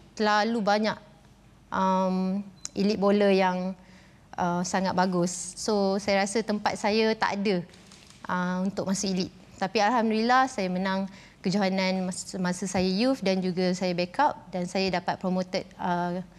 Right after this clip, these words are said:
dalam elite. Dan saya nak sarankan supaya adik-adik semua, um, ambillah peluang ni sebaik mungkin.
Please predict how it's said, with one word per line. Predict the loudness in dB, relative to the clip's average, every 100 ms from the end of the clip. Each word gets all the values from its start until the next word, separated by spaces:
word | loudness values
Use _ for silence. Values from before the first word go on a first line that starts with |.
| -20 -20 -20 -4
dalam | -2 -2 -2 -4
elite. | -2 -2 -4 -12 -20 -20 -20 -20 -20 -20 -12
Dan | -4 -2
saya | -2 -8 -4 0 2
nak | 2 2 0
sarankan | -2 0 0 0
supaya | -2 0 0 2 2 2
adik-adik | 0 0 0 0 -2
semua, | 0 0 2 2 2 2 0
um, | -2 -2 -2 -4 -8 -18 -20 -20 -20 -20 -20 -6
ambillah | -2 -2 0 0 -2 -2
peluang | 2 2 2
ni | -2 -2 -2
sebaik | -2 -2 0
mungkin. | -2 0 0